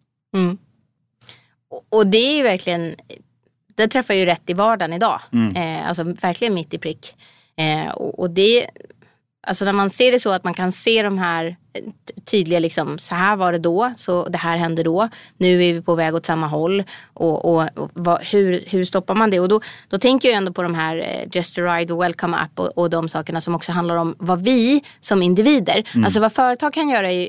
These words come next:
Speaker 1: är ju fantastiskt viktigt och otroligt viktigt att släppa in dem på arbetsmarknaden
Speaker 2: Mm.
Speaker 1: och också, eh, liksom verkligen skapa de här jobben. Ragn-Sells som också varit här som gäster har ju sagt att vi skapar liksom hundra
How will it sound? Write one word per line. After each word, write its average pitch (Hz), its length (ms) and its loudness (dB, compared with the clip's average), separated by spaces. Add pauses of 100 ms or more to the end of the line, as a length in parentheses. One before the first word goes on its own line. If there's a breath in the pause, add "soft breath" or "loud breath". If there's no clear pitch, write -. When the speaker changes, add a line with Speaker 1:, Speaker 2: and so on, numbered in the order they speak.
Speaker 1:
är 175 40 0
ju 175 80 -2
fantastiskt 214 580 -4
viktigt 190 340 -4
och - 140 -4
otroligt 196 560 2
viktigt 180 260 -2
att 170 120 -2
släppa 175 260 -2
in 170 140 -2
dem 165 140 -4
på 175 60 -2
arbetsmarknaden 165 680 -2
Speaker 2:
Mm. - 440 -6
Speaker 1:
och 175 140 0
också, 160 480 -2
eh, 165 180 -4
liksom 165 320 -6
verkligen 160 320 -4
skapa 165 380 -2
de 175 100 0
här 160 80 0
jobben. 165 440 0
Ragn-Sells 170 480 0
som 165 140 -6
också 170 160 -2
varit 180 140 -2
här 165 80 -2
som 165 180 -4
gäster 160 300 -4
har 165 120 0
ju 165 120 2
sagt 160 240 -6
att 160 120 -4
vi 180 160 4
skapar 160 360 -2
liksom 160 220 -6
hundra 156 400 0